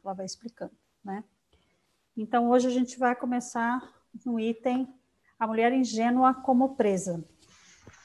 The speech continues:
Vamos lá. Então, estamos na página sessenta e um da edição de dois mil e quatorze.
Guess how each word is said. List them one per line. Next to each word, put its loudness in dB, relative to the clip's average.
Vamos -4
lá. -2
Então, -8
estamos -4
na -4
página 2
sessenta -2
e 6
um 2
da 8
edição 4
de -2
dois -2
mil -2
e -10
quatorze. -10